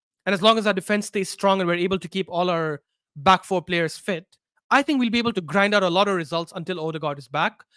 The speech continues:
And we'll probably figure out a system in a couple of weeks that works for us, and we'll start playing good attacking football even before Odegaard comes back.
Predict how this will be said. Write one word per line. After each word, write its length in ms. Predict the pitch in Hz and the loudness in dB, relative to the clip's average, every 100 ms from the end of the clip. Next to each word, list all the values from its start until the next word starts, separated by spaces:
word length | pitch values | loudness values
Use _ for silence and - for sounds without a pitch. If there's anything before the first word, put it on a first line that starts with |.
| - | -8
And 100 | 185 | -2
we'll 100 | 208 | 0
probably 340 | 208 233 254 262 | 4 4 4 0
figure 260 | 233 208 | -4 0
out 140 | 220 190 | 2 0
a 40 | |
system 380 | - 226 214 185 | -4 -6 -4 -6
in 60 | 165 | -2
a 40 | |
couple 240 | 202 196 | -2 -2
of 100 | 170 | -4
weeks 460 | 147 214 233 - - _ _ _ _ _ _ - | -2 -4 -4 -14 -20 _ _ _ _ _ _ 2
that 180 | 202 | 2
works 260 | 170 277 - | 6 4 4
for 140 | 170 | -4
us, 120 | 180 208 | -2 -2
and 80 | |
we'll 80 | 208 | -4
start 280 | - 226 - | 2 2 2
playing 280 | 214 190 147 | -2 -2 -2
good 200 | 151 214 | 4 4
attacking 380 | 190 185 196 170 | 4 0 -2 -8
football 380 | - 185 170 226 | -6 -4 -2 0
even 200 | 294 247 | 0 0
before 280 | 214 311 226 | 0 2 2
Odegaard 360 | 160 143 139 | 0 -4 -8
comes 200 | 147 139 | -10 -14
back. 180 | - - | -14 -16